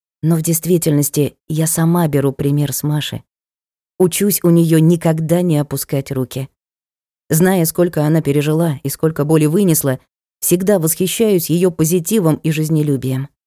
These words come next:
Татьяна Анатольевна говорила про Машу, что не встречала таких сильных людей, как она.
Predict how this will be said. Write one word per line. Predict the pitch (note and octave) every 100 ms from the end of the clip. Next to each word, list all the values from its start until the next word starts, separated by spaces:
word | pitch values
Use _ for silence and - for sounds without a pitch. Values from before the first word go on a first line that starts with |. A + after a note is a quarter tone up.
| _ _ _ _ _ _ _ _ _ _ -
Татьяна | D3+ E3 D#3+ D#3+
Анатольевна | D3+ D3+ E3 D#3+ D3+ C#3+ C3+
говорила | C#3+ D3 D3 D3 C#3+
про | D3 D3+
Машу, | F3 - C3 - _ _
что | - C#3+
не | D3
встречала | D3 D#3+ D3+ D#3 C#3+ C3
таких | C3+ C3+ C#3
сильных | - C#3+ C#3 C3+
людей, | C#3+ C#3 D3+
как | - B2 C3
она. | B2 A#2